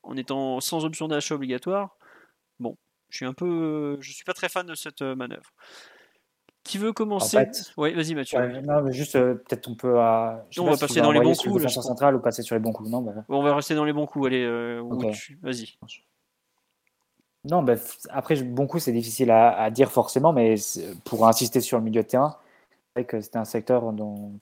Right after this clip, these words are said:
Speaker 2: on imaginait une refonte. Et moi, ce qui me surprend, je vais dire agréablement parce que c'est, ça correspond à mes goûts footballistiques, c'est le, le type de profil que t'es allé chercher, euh, dans ton milieu de terrain, en fait. C'est-à-dire que, et qui va complètement à contresens et à rebours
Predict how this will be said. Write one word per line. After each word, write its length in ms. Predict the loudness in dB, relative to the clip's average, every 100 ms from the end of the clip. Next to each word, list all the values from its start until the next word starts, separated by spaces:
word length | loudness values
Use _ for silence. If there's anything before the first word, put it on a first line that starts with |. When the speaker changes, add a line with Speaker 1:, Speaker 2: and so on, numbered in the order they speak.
| -6
Speaker 2:
on 100 | -2
imaginait 420 | 0 0 2 0
une 80 | 2
refonte. 460 | 0 0 -4 -6 _ _ _ _ -12
Et 240 | -8 -6 -8 -10 -8
moi, 180 | 0 0
ce 100 | 0
qui 80 | -4
me 540 | -2 -2 -2 -4 -8
surprend, 720 | -12 -12 -12 -10 -6 -6 -8 _ _ _ _ _ _ _ _ _ _ _ _ _ _ _ -20
je 160 | -16 -10
vais 80 |
dire 160 | -4 0
agréablement 520 | 0 0 0 0 -4
parce 140 | -6 -12
que 100 | -18
c'est, 260 | -16 -16
ça 160 | -16 -18
correspond 300 | -18 -12 -10
à 20 |
mes 80 | -8
goûts 140 | -10
footballistiques, 560 | -10 -10 -8 -6 -8 -8 _ _ _ _ _
c'est 160 | -8 -2
le, 220 | 0 0
le 120 | -2
type 200 | -4 -6
de 80 | -4
profil 300 | -4 -4 -2
que 80 | -2
t'es 100 | -2
allé 140 | -2
chercher, 400 | -6 -8 -4 -4
euh, 260 | -4 -6 -8 -12 -12
dans 200 | -6 -6
ton 100 | -6
milieu 180 | -6 -6
de 60 |
terrain, 160 | -2 -2
en 80 | -2
fait. 260 | -8 -20 _ _ _ _ _
C'est-à-dire 340 | -8 -6 -6 -6
que, 320 | -10 -8 -8 -10 -10
et 80 | -10
qui 140 | -2
va 120 | -2
complètement 540 | -2 -2 -4 -2 0 0
à 60 |
contresens 560 | -2 -8 -8 -4 -4 0
et 40 |
à 60 | 0
rebours 340 | 0 -2 -4